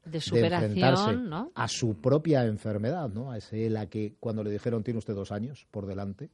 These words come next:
Speaker 2: dijo, "Bueno, ya veremos si son dos,
Speaker 1: Bueno, le ayudó
Speaker 2: veinte
Speaker 1: mucho
Speaker 2: o
Speaker 1: su
Speaker 2: cuarenta".
Speaker 1: pareja, ¿eh?
Speaker 2: Su
Speaker 1: Luego su
Speaker 2: mujer
Speaker 1: mujer,
Speaker 2: jugó un
Speaker 1: ¿no?
Speaker 2: papel fundamental, ¿no?
Speaker 1: Fundamental.
Speaker 2: Fundamental. ¿Pero qué les ha supuesto cuando, cuando escuchan la pérdida de un, eh, hombre como, como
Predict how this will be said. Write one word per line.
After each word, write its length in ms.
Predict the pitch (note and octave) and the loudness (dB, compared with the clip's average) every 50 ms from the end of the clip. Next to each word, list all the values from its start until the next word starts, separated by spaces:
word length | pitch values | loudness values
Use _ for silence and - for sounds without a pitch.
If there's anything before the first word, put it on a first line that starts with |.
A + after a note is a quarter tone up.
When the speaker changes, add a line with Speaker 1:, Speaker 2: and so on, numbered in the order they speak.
| _ - | _ -12
Speaker 2:
dijo, 280 | G#2 G2+ F#2 - G2 F#2+ | -10 -10 -8 -8 -10 -10
"Bueno, 200 | G2 F#2+ - _ _ _ _ _ _ _ _ A2+ _ _ - - _ | -10 -12 -16 _ _ _ _ _ _ _ _ _ _ _ -20 -16 _
ya 100 | - A2+ G#2 | -8 -6 -4
veremos 240 | G#2 G#2+ G#2 G2 | -4 -4 -4 -6
si 80 | - G2+ | -8 -8
son 200 | - - G#2 G2 | -8 -8 -6 -6
dos, 100 | - - | -4 -4
Speaker 1:
Bueno, 220 | F#3 F#3 F3+ D#3+ - | -4 -4 -6 -6 -4
le 140 | D3 E3 D#3+ | -2 -2 -2
ayudó 180 | D#3 D#3+ D#3+ D#3+ | 0 2 4 4
Speaker 2:
veinte 140 | E3 F#3+ G#3+ | 6 6 6
Speaker 1:
mucho 300 | A#3+ C4 - A3+ - D4+ | 6 4 4 4 2 2
Speaker 2:
o 40 | C4+ | 0
Speaker 1:
su 180 | - - A3+ - | 0 0 0 2
Speaker 2:
cuarenta". 420 | - D#3+ E3 F#3 A3 - - - | 2 2 2 2 2 0 -2 -4
Speaker 1:
pareja, 280 | - D3+ C#3+ C#3+ D3+ E3 | -4 -4 -4 -4 -4 -4
¿eh? 80 | F#3+ G#3+ | -2 -2
Speaker 2:
Su 60 | G3+ | -2
Speaker 1:
Luego 220 | D#3+ C#3+ D#3 D#3+ | 0 2 2 2
su 100 | D#3+ C3+ A#2+ | 4 4 4
Speaker 2:
mujer 100 | D#3+ E3 | 4 4
Speaker 1:
mujer, 320 | E3+ D#3+ - - G3 G#3 | 2 0 0 0 2 2
Speaker 2:
jugó 100 | G#3+ G#3 F3 | 4 4 6
un 80 | B2+ | 6
Speaker 1:
¿no? 0 | |
Speaker 2:
papel 360 | B2+ B2 - A#2+ B2 C3 C3 A#2+ | 6 6 6 8 8 6 6 4
fundamental, 640 | - A#2+ A2+ A2 G#2+ G2+ G2 F#2+ F#2+ F#2+ F2+ A2 A2 | 2 0 0 2 0 0 -2 -2 -4 -2 0 0 0
¿no? 20 | |
Speaker 1:
Fundamental. 760 | D#3+ D#3 D3+ C#3+ C#3+ C3+ C3+ C3+ - C#3+ D#3 F3 E3+ C#3+ C3 | 2 2 0 0 -2 -4 -4 -4 -4 -4 -2 -2 -4 -4 -4
Speaker 2:
Fundamental. 440 | - - G#2 G#2 G#2+ G#2+ G2+ A#2+ A2 - - - - | -4 -2 0 2 2 2 2 2 0 -2 -6 -6 -2
¿Pero 140 | - A#2 A#2 | 0 2 4
qué 80 | D3 | 4
les 140 | D#3+ D#3 - | 4 4 4
ha 40 | F3 | 4
supuesto 320 | - D3 B2 A2+ G2+ - G2+ | 2 2 2 0 0 0 -2
cuando, 200 | G#2+ G2+ G#2+ G2+ | -2 -2 0 0
cuando 180 | A2 G#2+ G#2+ G2+ | 0 0 -2 -2
escuchan 540 | - - C3+ B2+ - C#3+ C#3+ C#3 C#3 B2+ | 0 0 0 2 2 2 4 4 4 2
la 140 | B2 A#2+ G#2+ | 2 2 2
pérdida 360 | A2+ B2+ B2 B2 B2 A#2+ A#2 A2+ | 2 2 2 2 2 2 2 2
de 100 | A2 G#2+ | 2 0
un, 320 | A2 A2+ A2+ A2+ A2 A2 G#2+ | 0 0 0 0 0 0 -2
eh, 240 | G#2+ G#2 G#2 G#2 | -2 -2 -2 -2
hombre 340 | G#2 A2 A2 A2+ A2 A2 G#2 F#2+ | -2 -2 -2 0 0 0 -2 -2
como, 360 | - G2+ G2+ G2+ G2 G2 F#2 | -4 -4 -4 -4 -4 -4 -6
como 400 | F#2+ G2+ G2 G2+ G2 G2+ F#2+ | -6 -6 -6 -6 -6 -8 -8